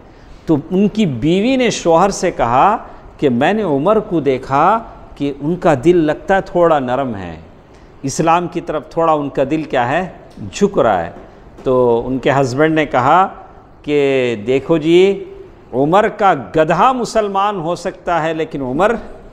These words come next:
<laughs> मुसलमान नहीं हो सकता है।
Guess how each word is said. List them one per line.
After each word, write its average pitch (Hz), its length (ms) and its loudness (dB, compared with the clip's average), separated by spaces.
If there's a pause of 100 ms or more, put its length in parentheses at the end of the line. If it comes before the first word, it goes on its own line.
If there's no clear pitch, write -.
(280)
<laughs> - 600 -20
मुसलमान 170 640 2 (540)
नहीं 202 220 -2
हो 143 180 -2
सकता 95 420 -6
है। 85 260 -8